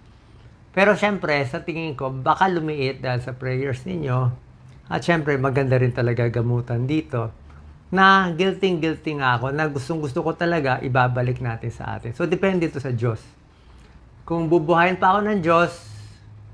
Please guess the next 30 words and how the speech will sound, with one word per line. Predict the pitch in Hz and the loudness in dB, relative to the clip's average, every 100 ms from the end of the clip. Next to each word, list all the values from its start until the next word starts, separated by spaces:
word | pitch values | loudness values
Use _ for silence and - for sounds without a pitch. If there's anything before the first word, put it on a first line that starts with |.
| - - - | -20 -20 -12
ah, | 143 139 139 | 2 4 4
babalik | 139 156 147 175 175 | 4 2 4 0 2
tayo, | 180 170 156 | 2 2 2
ayusin | 147 139 143 131 151 | 2 2 2 -2 -4
ko | 135 | -2
talaga | 135 127 123 | 0 0 2
yung | 120 120 | 0 -2
healthcare. | 113 - 117 | -4 -6 -4
Wala | 120 147 156 | -2 2 2
akong | 139 147 | 2 -2
pake. | 123 117 98 92 - | -2 -4 -6 -10 -8
Tandaan | 117 120 117 | -4 -2 -2
niyo, | 117 | -4
wala | 117 139 151 147 | -2 0 2 0
akong | 151 131 | -2 -8
pake. | 123 127 110 98 - - - - - | -8 -4 -4 -6 -16 -20 -20 -20 2
Sasagasaan | 160 156 - 170 156 - 170 170 165 | 6 6 4 2 2 4 4 4 2
lahat | 156 143 147 151 | 0 0 0 -4
ng | |
sasagasaan | 135 156 135 156 135 131 151 143 135 135 127 | -4 -2 -2 -4 -4 -4 -2 0 0 -2 0
para | 127 123 | 2 2
makuha | 123 110 131 120 120 | 0 -2 -2 -2 -2
yan. | 113 | -4
Total, | 165 202 196 | 0 0 -2
patay | 160 160 | -6 -6
na | 160 156 | -8 -8
rin | 151 | -10
naman | 151 147 | -10 -10
ako | 143 127 | -12 -12
eh. | 131 | -10